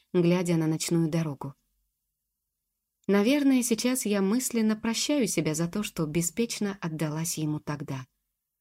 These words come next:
семь лет назад. Перед ним невозможно было устоять, особенно глупой двадцатилетней девушке.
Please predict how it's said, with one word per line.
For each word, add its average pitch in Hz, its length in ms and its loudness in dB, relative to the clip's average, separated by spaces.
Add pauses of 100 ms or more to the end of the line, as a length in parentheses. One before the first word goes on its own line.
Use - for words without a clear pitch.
(220)
семь 185 380 0
лет 156 260 -4
назад. 151 400 -4 (1500)
Перед 202 240 4
ним 185 240 6
невозможно 180 720 2
было 180 260 -2
устоять, 151 680 -6 (380)
особенно 226 500 2
глупой 196 440 2
двадцатилетней 196 840 0
девушке. 151 580 -2